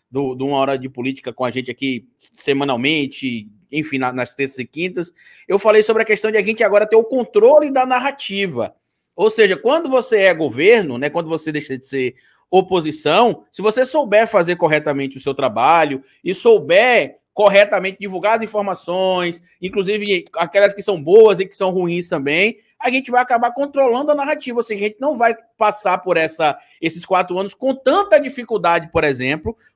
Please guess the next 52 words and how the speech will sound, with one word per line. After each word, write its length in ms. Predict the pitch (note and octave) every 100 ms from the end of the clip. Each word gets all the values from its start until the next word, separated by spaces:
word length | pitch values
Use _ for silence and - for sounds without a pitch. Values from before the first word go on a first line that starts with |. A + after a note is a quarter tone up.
| -
como 140 | A3
a 40 |
gente 180 | A3+ A3+
passou 280 | A3 G#3 A3+
os 80 | G#3
últimos 320 | A3+ A#3 A3+
quatro 340 | A#3 A3 C4
anos. 540 | A#3 D#3+ A#2+ A2+ - - _ _
Eu 80 | D#3+
tava 240 | A3+ C#4 C4
hoje 320 | C4+ C4 A#3 _
fazendo, 460 | A3 F#3+ A3 G#3 G#3
antes 160 | A#3
de 60 | A#3+
eu 80 | G#3+
vir 100 | G3+
pra 140 | G3+
cá, 140 | F3
pra 80 | F3+
essa 160 | E3+ D#3+
live 240 | D3+ D3
nossa, 480 | C#3 E3 A3+ - C#3 _ _
eu 80 | C#3
tava 200 | G3 G#3
hoje 120 | G#3+
fazendo 280 | A3 G#3 A3
uma 100 | A3
passagem 400 | G#3+ F#3 G3+ G3
ali 140 | G3
em 40 | F#3+
vários 220 | G#3 A3+
portais 460 | A3+ A3 F#3+ F#3
de 80 | F3
notícia, 600 | F3 D#3 D#3+ G3+ A3 A#3 A3 _ _
e 60 | F3+
o 60 | A3
que 120 | C4+
mais 220 | C#4 D#4+
tem 160 | D#4 B3
hoje 240 | C4 C4+
é 20 |
ataque 540 | C#4+ C#4+ A#3+ C#4+ C4 - _
descarado 800 | D3+ E3 E3 F4+ - F4+ B3+ B3+
ao 60 | C4
Partido 340 | C4+ B3+ B3
dos 100 | A#3
Trabalhadores 600 | A#3+ A#3 A3+ G#3 G3 A3+
e 40 | B3
ao 80 |
governo 300 | A#3 A3+ A3+
do 80 | A3
Lula, 320 | G3+ G#3 A#3+